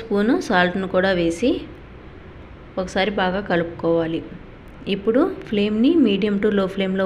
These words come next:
ఉంచుకొని మూత పెట్టుకొని మధ్య మధ్యలో కదుపుతూ ముక్క అనేది మెత్తపడేంత వరకు ఉడికించుకోవాలి. ఇలా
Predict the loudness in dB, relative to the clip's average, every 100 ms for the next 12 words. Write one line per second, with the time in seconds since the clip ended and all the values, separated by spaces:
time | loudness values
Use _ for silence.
0 | 0 -2 -4 -4 0 0 0 -6 -14 -18
1 | -20 -20 -20 -20 -20 -20 -20 -20 -20 -20
2 | -20 -20 -20 -12 -2 0 2 0 -2 -2
3 | -2 0 2 0 -4 -14 -18 -20 -20 -20
4 | -20 -20 -12 -4 -2 0 0 2 0 0
5 | 0 0 -2 0 0 0 -8 -16 -8 -6
6 | -2 0 2 0 2 4 2 0 -2 -2
7 | -2 0 2 2 0 -2 -2 -6 -18 -16
8 | -4 -2 0 -2 -4 -4 -4 -2 -2 -4
9 | -8 -14 -18 -18 -18 -18 -18 -18 -18 -18
10 | -16 -16 -16 -18 -18 -18 -18 -18 -18 -16
11 | -16 -16 -16 -16 -16 -16 -18 -18 -16 -16
12 | -16 -12 -2 2 4